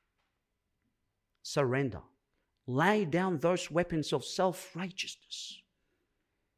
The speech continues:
Wave that white flag saying, "God, I have fallen short of your glory.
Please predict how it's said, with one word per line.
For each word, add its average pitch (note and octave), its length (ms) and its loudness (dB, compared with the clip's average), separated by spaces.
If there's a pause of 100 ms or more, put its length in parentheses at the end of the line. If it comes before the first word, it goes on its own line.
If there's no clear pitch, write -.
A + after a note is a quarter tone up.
(460)
Wave G3 320 6
that F#3 160 6
white G3 240 0
flag F#3+ 400 2
saying, F#3+ 380 2
"God, G3 280 0 (1700)
I G3+ 120 6
have D#3+ 140 2
fallen G#3+ 500 6
short G#3 520 -2
of D3+ 140 0
your C#3 100 -2
glory. C3+ 460 -6